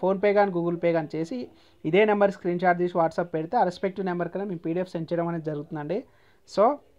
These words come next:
మీకు ఇంగ్లీష్ మీడియం వచ్చేసి మీకు జనరల్ సైన్స్ ఒకటి అవైలబుల్గా ఉందండి. So మీ రిమైనింగ్ అన్నీ కూడా మీకు తెలుగు మీడియంలో ఉండడం అనేది జరుగుతుంది. So ఇంకా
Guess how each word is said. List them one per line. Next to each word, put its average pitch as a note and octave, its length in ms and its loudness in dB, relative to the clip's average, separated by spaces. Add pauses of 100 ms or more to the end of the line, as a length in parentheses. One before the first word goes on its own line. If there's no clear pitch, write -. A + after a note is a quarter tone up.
(760)
మీకు F3+ 180 0 (120)
ఇంగ్లీష్ G3+ 300 2
మీడియం G#3+ 240 2
వచ్చేసి G3 320 0
మీకు G#3+ 140 -6 (100)
జనరల్ F#3 300 4
సైన్స్ G3 260 0
ఒకటి F#3+ 220 -2
అవైలబుల్గా E3+ 400 2
ఉందండి. D3+ 280 -2 (400)
So G#3+ 80 0 (280)
మీ F3 80 0 (100)
రిమైనింగ్ F#3+ 320 2
అన్నీ F#3 200 0
కూడా A3 140 0
మీకు F#3+ 160 -6
తెలుగు E3+ 220 0
మీడియంలో F3 320 -2
ఉండడం E3 260 0
అనేది E3+ 200 -4
జరుగుతుంది. C3+ 400 -6 (340)
So - 60 -2 (100)
ఇంకా E3+ 140 4